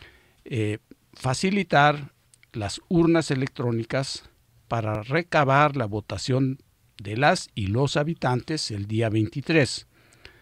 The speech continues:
Solicitaron urnas para sesenta y un centros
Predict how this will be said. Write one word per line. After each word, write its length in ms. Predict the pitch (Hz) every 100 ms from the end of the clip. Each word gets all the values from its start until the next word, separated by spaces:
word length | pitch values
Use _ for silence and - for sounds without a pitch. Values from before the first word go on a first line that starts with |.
| _ _ _ _ -
Solicitaron 800 | - 135 127 107 - 156 160 156
urnas 440 | 165 151 160 151
para 540 | - 113 110 104 101 107
sesenta 640 | - 117 - 104 107 110
y 120 | 107
un 420 | 131 147 151 143 - - _ _ - _ _ _ _
centros 880 | - - 127 127 127 127 143 - -